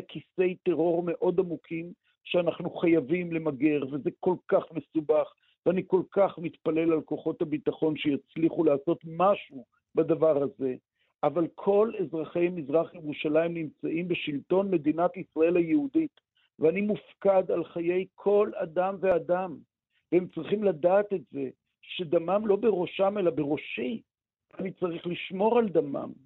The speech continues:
זה דבר מזעזע לומר בבוקר הזה, כי בתוכם יש אנשים שרוצים להרוג אותי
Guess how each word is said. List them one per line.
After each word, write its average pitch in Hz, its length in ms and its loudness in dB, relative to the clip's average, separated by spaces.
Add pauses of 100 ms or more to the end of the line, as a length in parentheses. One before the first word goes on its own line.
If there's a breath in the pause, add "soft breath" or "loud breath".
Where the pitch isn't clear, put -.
זה 160 60 0
דבר 185 360 2
מזעזע 185 680 -2
לומר 175 320 -2
בבוקר 170 500 -2
הזה, 196 400 -2 (500)
כי - 140 -8
בתוכם 196 760 -2
יש 190 380 0
אנשים 175 420 -6
שרוצים 160 500 -4
להרוג 180 400 4
אותי 127 340 -6